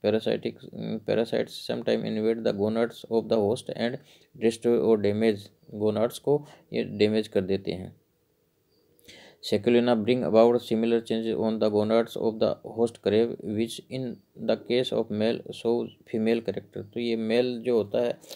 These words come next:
वो फीमेल के कैरेक्टर शो करने लग जाता है। इनके गोनाड्स हैं, टेस्टिस हैं, उनको ये, नष्ट कर देती हैं। कई बार जंतुओं का बिहेवियर भी बदल जाता है, जैसे parasite even causes changes in the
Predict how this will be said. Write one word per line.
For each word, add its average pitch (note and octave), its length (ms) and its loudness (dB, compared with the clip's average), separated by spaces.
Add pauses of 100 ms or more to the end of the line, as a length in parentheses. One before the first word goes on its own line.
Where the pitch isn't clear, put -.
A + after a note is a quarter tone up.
(160)
वो A#2+ 220 4
फीमेल A#2+ 240 0
के A#2 140 0
कैरेक्टर A2 460 -4 (340)
शो A#2 200 2
करने G#2 240 -2
लग F#2+ 200 0
जाता F#2 260 -4
है। F#2+ 60 -4
इनके G#2 320 -4 (400)
गोनाड्स G#2+ 540 2
हैं, B2+ 260 -4
टेस्टिस A2 440 -4
हैं, A2+ 140 -4
उनको A#2+ 460 -4 (380)
ये, A2 240 0 (3000)
नष्ट A#2+ 220 2
कर F#2+ 140 2
देती E2+ 300 -4
हैं। E2 220 -10 (2750)
कई A#2 180 8
बार A#2+ 160 10
जंतुओं A2+ 340 4
का A#2 100 4
बिहेवियर G2+ 540 4
भी B2+ 140 0
बदल G#2 320 2
जाता F#2 260 0
है, F#2 140 -2
जैसे G2+ 260 -2
parasite A2 520 0
even B2+ 220 -2
causes A#2 380 2
changes A#2 400 -2
in A#2 160 -4
the A2 60 0